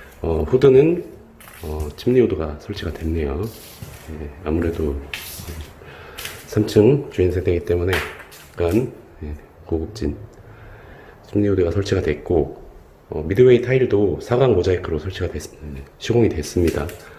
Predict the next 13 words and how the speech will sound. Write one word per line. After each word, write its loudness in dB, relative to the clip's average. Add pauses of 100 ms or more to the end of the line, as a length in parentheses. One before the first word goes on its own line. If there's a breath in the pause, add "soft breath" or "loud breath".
(840 loud breath)
네, 2
요거는, 6 (540)
네, -4
무늬가 6
아니라 0 (480)
실제 2
모자이크 -2
타일입니다. -6 (1120 loud breath)
시공하는데 4
뭐 0
크게 4
어려움은 8
없습니다. 4